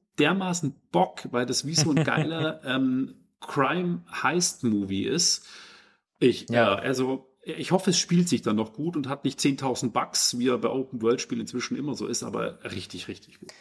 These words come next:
Speaker 2: Ich glaub, ähm, G T A fünf ist eines der Spiele, die ich am meisten gespielt hab. Singleplayer durchgespielt und dann, glaub ich, noch mal drei, vierhundert Stunden online.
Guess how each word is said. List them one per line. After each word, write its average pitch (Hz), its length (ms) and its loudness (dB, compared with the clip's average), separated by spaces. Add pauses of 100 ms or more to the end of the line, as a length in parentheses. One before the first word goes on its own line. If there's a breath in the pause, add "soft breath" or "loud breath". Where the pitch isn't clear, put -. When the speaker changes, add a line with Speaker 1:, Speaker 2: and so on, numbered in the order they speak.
(320 loud breath)
Speaker 2:
Ich - 100 -4
glaub, 139 360 2
ähm, 123 640 0
G 139 100 0
T 131 120 2
A 123 100 4
fünf 139 260 -4
ist 120 120 -2
eines 123 280 0
der 123 120 0
Spiele, 131 340 -2
die 113 80 -4
ich 113 100 -4
am 113 100 -2
meisten 113 360 -2
gespielt 113 340 -4
hab. 101 160 0
Singleplayer 139 540 0
durchgespielt 131 600 0
und 110 140 -2
dann, 117 180 0
glaub 110 220 2
ich, 110 140 -8
noch 117 160 -4
mal 110 140 0
drei, 104 200 2
vierhundert 113 460 -2
Stunden 110 360 -6
online. 131 540 -2